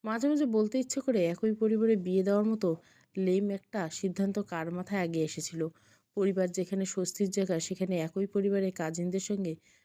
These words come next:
বিয়ের সম্পর্কটা কেবল অস্বস্তি বাড়ায়। আমি ঠিক এই কারণে পারিনি ওই বাড়িতে থাকতে, তাই গত ছয় মাস ধরে আমার ছোটো খালার বাড়িতে অবস্থান করছি। লেখাপড়া যদিও ভালো না, তবু এখন সর্বোচ্চ চেষ্টা করছি যাতে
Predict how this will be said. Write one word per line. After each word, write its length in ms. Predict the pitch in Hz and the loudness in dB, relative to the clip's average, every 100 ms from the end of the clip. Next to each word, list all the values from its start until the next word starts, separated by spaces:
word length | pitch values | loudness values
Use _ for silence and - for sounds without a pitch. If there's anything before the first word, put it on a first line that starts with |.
| _ 190 | _ -4
বিয়ের 180 | 196 | -2
সম্পর্কটা 680 | 202 - 208 220 214 233 254 | -2 -4 -4 -4 -4 -4 -6
কেবল 340 | 254 226 269 254 _ _ _ | -8 -4 -4 -4 _ _ _
অস্বস্তি 500 | 175 175 175 - - | -6 -4 -4 -4 -6
বাড়ায়। 280 | 165 151 160 - _ _ - | -4 -4 -6 -12 _ _ -4
আমি 180 | 247 | -2
ঠিক 200 | 254 285 | 2 2
এই 160 | 233 233 | 4 2
কারণে 460 | 233 240 254 254 208 | 2 0 2 2 2
পারিনি 500 | 202 190 208 247 - | 2 2 4 2 0
ওই 220 | 190 196 | 2 4
বাড়িতে 320 | 180 175 170 | 6 2 2
থাকতে, 400 | 185 180 - 156 165 _ | -6 -6 -6 -12 -12 _
তাই 140 | 180 | -8
গত 220 | 170 170 175 | -2 -2 -2
ছয় 260 | - 170 | -4 -2
মাস 240 | 175 190 - | 0 -2 -2
ধরে 240 | 185 165 | -2 -2
আমার 200 | - 180 | -4 -10
ছোটো 300 | 165 - 175 | -8 -6 -4
খালার 240 | 175 190 185 | -2 0 0
বাড়িতে 260 | 190 190 | 0 2
অবস্থান 460 | 185 160 156 165 160 | 0 0 -4 -4 -2
করছি। 340 | 156 - 165 165 _ _ - _ 214 | -4 -4 -8 -8 _ _ -20 _ -6
লেখাপড়া 420 | 220 269 269 285 | 0 0 2 0
যদিও 320 | 277 277 277 | 0 0 -2
ভালো 280 | 196 190 220 | 0 -2 0
না, 260 | 220 160 | -2 -4
তবু 320 | 165 196 190 214 | -4 -4 0 0
এখন 220 | 202 214 | 0 -2
সর্বোচ্চ 480 | - 170 180 185 202 | 0 -2 -2 -2 -4
চেষ্টা 420 | 196 170 - 208 | -2 -6 -4 -6
করছি 480 | 214 214 180 165 156 | -6 -4 -4 -4 -4
যাতে 340 | 165 170 | -4 -4